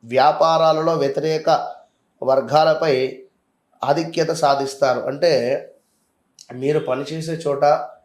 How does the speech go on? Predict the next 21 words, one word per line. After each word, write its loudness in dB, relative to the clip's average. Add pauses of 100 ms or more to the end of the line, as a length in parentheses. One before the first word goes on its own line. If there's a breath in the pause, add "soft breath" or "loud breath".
(240)
మీకు -6
కాంపిటీషన్గా -2
ఉండేటువంటి 0 (840)
ఏదైనా 4
బిజినెస్లో -2 (300)
మీరే 2
ఆధిక్యము 2
పొందేటువంటి 2
పరిస్థితి 0
కూడా 2
గోచరిస్తుంది. -6 (420 soft breath)
స్వల్ప 0
వివాదాలు 2
అయితే -2
ఉన్నవి. -6 (120)
ఎందుకు -6
అంటే -2
లగ్నాత్ 0
గురువు -4
ఉన్నాడు -2
కనుక -2